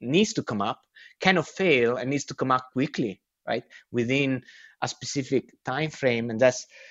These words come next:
where, uh, safety concern comes about. And safety, by the way, is a, is, is the other coin of security. So it's still about,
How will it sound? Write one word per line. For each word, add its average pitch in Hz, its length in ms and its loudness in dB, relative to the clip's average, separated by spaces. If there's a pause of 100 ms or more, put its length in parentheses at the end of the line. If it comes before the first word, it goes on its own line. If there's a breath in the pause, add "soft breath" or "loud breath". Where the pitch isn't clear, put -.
(180 loud breath)
where, 123 520 6
uh, 117 260 2
safety 147 440 -2
concern 117 560 -2 (100)
comes 113 320 -2
about. 110 460 2
And 110 120 -10 (300 loud breath)
safety, 147 400 0
by 127 140 6
the 127 100 2
way, 127 160 6
is 117 120 0
a, 120 180 2
is, 123 200 -6 (840 soft breath)
is 151 160 2
the 160 140 10
other 208 260 6
coin 170 400 0
of 147 100 0
security. 143 680 0
So 127 160 2
it's 127 240 0
still 214 320 4
about, 143 420 4